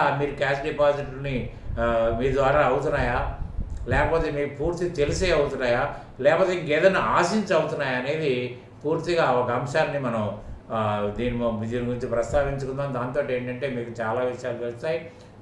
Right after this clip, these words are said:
కాబట్టి ఏంటంటే, you please subscribe my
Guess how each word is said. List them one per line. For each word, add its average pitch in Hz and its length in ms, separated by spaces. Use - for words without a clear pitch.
కాబట్టి 143 340
ఏంటంటే, 143 320
you 147 100
please 151 300
subscribe 147 460
my 135 100